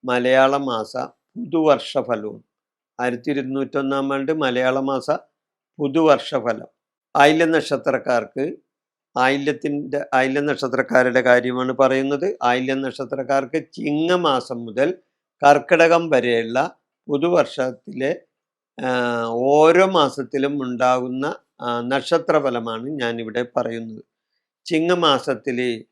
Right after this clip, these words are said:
ആയില്യ നക്ഷത്രക്കാർക്ക് മനക്ലേശമുണ്ടാകും, മനോവിഷമങ്ങളുണ്ടാകും,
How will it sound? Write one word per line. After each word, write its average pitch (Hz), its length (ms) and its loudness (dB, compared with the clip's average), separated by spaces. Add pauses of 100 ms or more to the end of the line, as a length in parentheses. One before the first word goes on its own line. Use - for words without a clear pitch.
(200)
ആയില്യ 143 280 0
നക്ഷത്രക്കാർക്ക് 127 1080 -6 (380)
മനക്ലേശമുണ്ടാകും, 131 1500 -2 (460)
മനോവിഷമങ്ങളുണ്ടാകും, 139 1700 -2